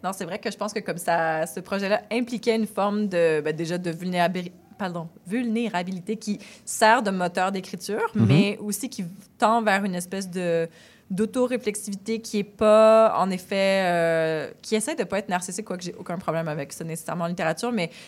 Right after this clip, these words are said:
Speaker 1: qui est comme vraiment tournée vers, euh, autrui. Moi, j'avais très peur, c'est vrai qu'avec ce projet-là, que les gens disent comme, « Ben, vous avez fait un livre pour vous autres, en fait, tu sais, vous vous êtes gâtés. »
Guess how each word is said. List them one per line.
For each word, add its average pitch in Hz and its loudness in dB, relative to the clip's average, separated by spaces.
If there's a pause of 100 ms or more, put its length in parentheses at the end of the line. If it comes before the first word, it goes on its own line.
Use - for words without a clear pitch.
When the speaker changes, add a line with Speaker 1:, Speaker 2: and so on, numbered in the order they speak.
Speaker 1:
qui 214 0
est 208 0
comme 196 2
vraiment 196 2
tournée 214 0
vers, 175 4 (100)
euh, 156 0
autrui. 185 -8
Moi, 214 2
j'avais 196 2
très 175 -2
peur, 196 -4
c'est 196 -6
vrai 180 -6
qu'avec 160 -2
ce - -6
projet-là, 175 -6
que 175 -4 (280)
les 180 -8
gens 175 0
disent 175 -4
comme, « 170 -4
Ben, 151 -4
vous 147 -10
avez 135 -6
fait - -10
un 147 -6
livre 165 -8
pour 160 -12
vous 151 -14
autres, 127 -6
en 123 -4
fait, - -12
tu 170 -8
sais, 160 -4
vous 170 -12
vous 156 -16
êtes 143 -14
gâtés. » 220 0